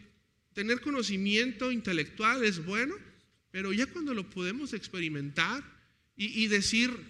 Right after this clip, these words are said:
"Yo confío en Dios, yo puedo depositar toda mi vida y mi confianza en Dios", e-, es muy diferente.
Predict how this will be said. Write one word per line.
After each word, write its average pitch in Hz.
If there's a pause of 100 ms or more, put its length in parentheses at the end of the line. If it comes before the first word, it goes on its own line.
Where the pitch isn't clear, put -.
"Yo -
confío 214
en 151
Dios, 175 (920)
yo 214
puedo 233
depositar 214
toda 233
mi 214
vida 208
y 226
mi 202
confianza 190
en 160
Dios", 202 (1300)
e-, 185
es 190
muy 190
diferente. 147